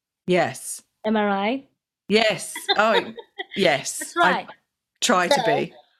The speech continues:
Speaker 2: that's right.
Speaker 1: <laughs>
Speaker 2: And then, then, then what, what you can do is when you communicate with the person, actually maybe you draw back your energy.
Speaker 1: Okay.
Speaker 2: And then turn your way of talking in a way,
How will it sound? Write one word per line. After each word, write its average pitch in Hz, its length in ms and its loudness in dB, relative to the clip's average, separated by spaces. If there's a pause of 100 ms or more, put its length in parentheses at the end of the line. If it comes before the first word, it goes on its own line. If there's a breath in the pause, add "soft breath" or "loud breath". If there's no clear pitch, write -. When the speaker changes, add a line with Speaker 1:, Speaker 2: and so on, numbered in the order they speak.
(120)
Speaker 2:
that's 269 200 2
right. 240 420 2
Speaker 1:
<laughs> 247 360 0
Speaker 2:
And 285 300 2
then, 262 640 0
then, 254 540 0
then 269 260 2
what, 302 260 0 (120)
what 269 280 0
you 262 220 -2
can 220 260 -2
do 202 200 0
is 208 260 -2
when 202 180 -4
you 220 200 -2 (160)
communicate 214 720 -4
with 175 180 -8
the 160 80 -12
person, 185 640 -6 (380 loud breath)
actually 220 340 0
maybe 208 400 0
you 196 220 0
draw 208 320 0
back 196 340 -2
your 180 140 -4
energy. 170 600 -10 (800)
Speaker 1:
Okay. 139 500 -2
Speaker 2:
And - 100 -12
then 220 260 -8
turn 226 420 0
your 202 220 2
way 196 200 2
of 185 220 -8
talking 190 540 -6
in 185 240 -2
a 180 100 -2
way, 208 680 0